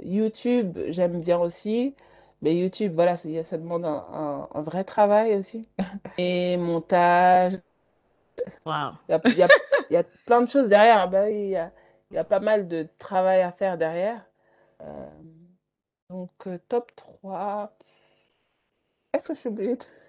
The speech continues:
Speaker 1: <laughs> Là, j'ai cité les, les canaux, mais top trois,
Speaker 2: Ouais.
Speaker 1: franchement, euh, je dirais, allez, on va pas être ingrate quand même, je dirais Insta, <laughs> même si, euh, voilà,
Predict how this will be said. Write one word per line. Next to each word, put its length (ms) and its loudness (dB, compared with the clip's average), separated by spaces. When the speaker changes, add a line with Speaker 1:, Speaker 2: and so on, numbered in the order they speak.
Speaker 1:
<laughs> 840 -6
Là, 160 6
j'ai 140 4
cité 400 -8
les, 220 -4
les 180 -10
canaux, 420 -4
mais 200 -6
top 340 -4
trois, 360 0
Speaker 2:
Ouais. 400 -2
Speaker 1:
franchement, 380 -10
euh, 320 -10
je 80 -18
dirais, 920 2
allez, 200 -4
on 60 -4
va 100 -6
pas 120 -4
être 180 -8
ingrate 540 -4
quand 120 -14
même, 340 -16
je 40 -20
dirais 200 -14
Insta, 680 -4
<laughs> 480 -20
même 200 -8
si, 380 -16
euh, 100 -12
voilà, 520 -4